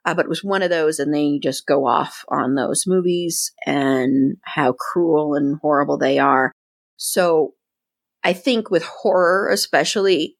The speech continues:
it's hard sometimes for some critics. I think it's gotten a little bit better to give a chance to horror. People, you know, a lot of critics will just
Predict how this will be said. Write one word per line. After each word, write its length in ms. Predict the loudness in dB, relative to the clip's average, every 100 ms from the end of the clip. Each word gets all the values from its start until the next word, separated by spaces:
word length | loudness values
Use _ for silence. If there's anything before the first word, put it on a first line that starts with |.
| -2
it's 220 | -2 -2 -8
hard 640 | -8 -2 2 4 2 0 -6 _ _ _ _ _ _ _ _
sometimes 1080 | -4 0 2 2 0 -2 2 2 2 -2 -6 -8
for 460 | -2 2 2 2
some 340 | 0 0 0 0
critics. 380 | -2 0 0
I 80 | -2
think 200 | 0 -2
it's 100 | -2
gotten 220 | -4 -6
a 60 | -4
little 140 | -2
bit 200 | -2 -2
better 420 | -2 0 2 0 -4 -20 _ _ _ _ _ -6 -2
to 560 | -2 0 -2 -4 -6 -10 _ _ -4
give 160 | 0 2
a 60 |
chance 480 | 2 0 2 2 0
to 120 | 0
horror. 460 | 0 2 4 4 0
People, 420 | -2 -4 -4 -6 _ -16 -8
you 80 | -4
know, 100 | -2
a 40 |
lot 180 | 0 0
of 80 | -2
critics 460 | -2 -2 -2 -4 -6
will 60 |
just 520 | -2 -2 -2 -4 -8